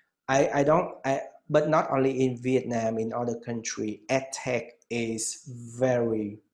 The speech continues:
special. It's not, I mean, it's not easy,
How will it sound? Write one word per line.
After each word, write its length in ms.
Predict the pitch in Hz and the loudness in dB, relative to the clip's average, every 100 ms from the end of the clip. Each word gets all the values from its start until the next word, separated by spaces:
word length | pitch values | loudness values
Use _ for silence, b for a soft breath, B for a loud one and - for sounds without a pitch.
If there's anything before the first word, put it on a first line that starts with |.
| _ _ _ _ _ _ _ _ _ _ _ | _ _ _ _ _ _ _ _ _ _ _
special. 840 | - - - 120 - - - - - | -10 -8 0 0 0 -4 -10 -12 -8
It's 180 | 113 139 | -6 0
not, 300 | 131 - - _ - | -2 -2 -16 _ -4
I 80 | 127 | 0
mean, 320 | 135 123 113 | 2 2 -2
it's 200 | 120 - | -6 -4
not 180 | 123 - - | -4 -4 0
easy, 640 | 135 - 127 120 117 117 | 0 2 0 0 -2 -4